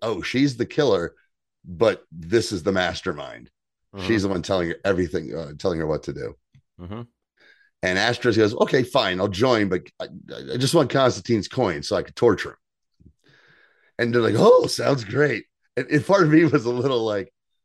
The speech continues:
Speaker 1: "Huh, for immortal gods who are super evil and all that, boy, they can get suckered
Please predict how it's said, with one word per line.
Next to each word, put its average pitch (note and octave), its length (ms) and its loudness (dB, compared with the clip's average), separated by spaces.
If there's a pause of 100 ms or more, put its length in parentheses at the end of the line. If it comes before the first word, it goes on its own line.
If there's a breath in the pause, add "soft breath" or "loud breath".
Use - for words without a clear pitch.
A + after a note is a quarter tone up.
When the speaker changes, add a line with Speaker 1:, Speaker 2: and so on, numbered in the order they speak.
(380)
Speaker 1:
"Huh, A3 220 -2
for A#2+ 480 0 (180)
immortal D#3 460 2
gods A2 760 -2 (380)
who B2 160 -2
are A2 100 0
super A#2+ 480 0
evil A#2+ 380 0
and G2 100 -4
all G2 160 -4
that, F#2+ 240 -4 (100)
boy, C#3 260 4
they B2+ 120 2
can B2+ 100 -10
get G2 160 -10
suckered - 500 -10